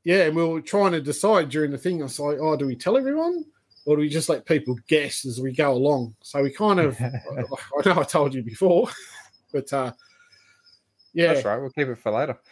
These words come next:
Speaker 2: Um, yeah, no,
Speaker 1: Yeah.
Speaker 2: cool. Um,
Speaker 1: It's fun.
Speaker 2: so
Speaker 1: I will, I will at the, at the end of the, sorry, before you just go on,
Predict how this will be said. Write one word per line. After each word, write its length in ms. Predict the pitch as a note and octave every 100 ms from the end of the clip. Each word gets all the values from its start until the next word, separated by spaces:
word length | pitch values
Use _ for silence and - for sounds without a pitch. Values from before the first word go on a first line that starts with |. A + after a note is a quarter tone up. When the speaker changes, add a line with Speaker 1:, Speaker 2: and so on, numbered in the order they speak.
| - - - -
Speaker 2:
Um, 300 | C#3 D3+ - _ _ _ _ _ _
yeah, 180 | - F3+
no, 120 | C#3+
Speaker 1:
Yeah. 120 | C#3+ A2+
Speaker 2:
cool. 180 | F3 - _ _ -
Um, 200 | F3 F#3
Speaker 1:
It's 140 | -
fun. 140 | - B2
Speaker 2:
so 120 | F#3+
Speaker 1:
I 100 | F3+
will, 220 | G#3 A#3 F#3+
I 120 | F#3+ G3
will 220 | G#3+ F#3
at 140 | F3
the, 140 | G3+ F3+
at 100 | F#3+
the 100 | F#3
end 140 | G#3
of 100 | G#3
the, 60 | D#3+
sorry, 420 | C3+ - F3+ D#3
before 360 | D3+ D3 D3 C#3+
you 160 | C3+
just 180 | C3 B2+
go 140 | C3
on, 120 | C3+